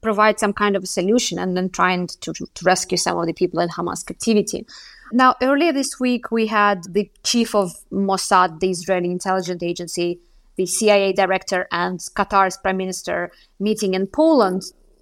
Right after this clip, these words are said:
I think expectations were very low from the start. No one, no one expected those negotiations to produce an immediate result right away. But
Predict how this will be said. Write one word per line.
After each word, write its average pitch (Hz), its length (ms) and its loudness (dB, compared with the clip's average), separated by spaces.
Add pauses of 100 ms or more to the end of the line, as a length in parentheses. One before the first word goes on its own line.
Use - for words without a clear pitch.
(200)
I 233 140 2
think 269 200 0
expectations 240 580 0
were 208 120 0
very 202 300 0
low 190 180 0
from 185 180 -8
the 190 80 -14
start. 262 400 2
No 196 160 0
one, 190 260 -2
no 185 120 -2
one 185 160 -2
expected - 500 -4 (140)
those 185 480 2
negotiations 190 680 0
to 180 100 -2
produce 185 640 -4
an 180 120 -4
immediate 185 380 -2
result 175 400 -2
right 175 200 0
away. 240 440 4 (320)
But 196 500 2